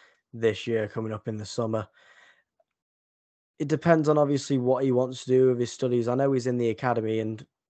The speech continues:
it's, he's probably gonna get a proper contract if he hasn't already got one. But it depends also what he wants to do with his education-wise, whether he wants to still carry on and either choose a scholarship with the academy or go into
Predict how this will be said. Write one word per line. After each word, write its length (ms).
it's, 360
he's 200
probably 540
gonna 220
get 280
a 80
proper 340
contract 500
if 100
he 60
hasn't 220
already 260
got 260
one. 220
But 120
it 40
depends 340
also 280
what 140
he 40
wants 220
to 80
do 40
with 100
his 80
education-wise, 840
whether 220
he 60
wants 300
to 100
still 420
carry 320
on 240
and 400
either 220
choose 240
a 60
scholarship 480
with 120
the 120
academy 440
or 140
go 180
into 480